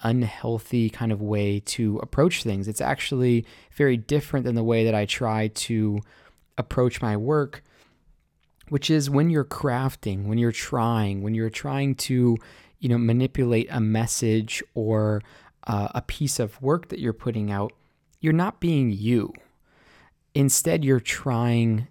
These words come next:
to be something. You're trying to be something that gets a response. And I think this is, uh, a really kind of fundamental idea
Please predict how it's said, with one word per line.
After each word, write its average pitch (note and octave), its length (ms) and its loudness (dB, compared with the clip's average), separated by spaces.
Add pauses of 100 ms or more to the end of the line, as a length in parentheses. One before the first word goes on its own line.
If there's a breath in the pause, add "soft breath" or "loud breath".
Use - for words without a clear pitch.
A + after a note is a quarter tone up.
(120)
to C3 140 0
be G#2+ 460 2
something. G2+ 560 -2
You're G#2+ 100 0
trying A#2 600 0
to - 160 -6
be G#2+ 440 2 (180 soft breath)
something A#2+ 340 0
that A2 140 0
gets A#2 240 0
a - 80 -6
response. A2+ 600 0
And - 100 -4
I B2 80 0
think G#3 300 -6
this D#3+ 220 -4
is, C#3 340 0 (680 loud breath)
uh, B2+ 200 -2 (360)
a C3 80 2
really D3+ 320 2
kind D3 200 0
of A#2 80 2
fundamental C3 600 2
idea A2+ 720 0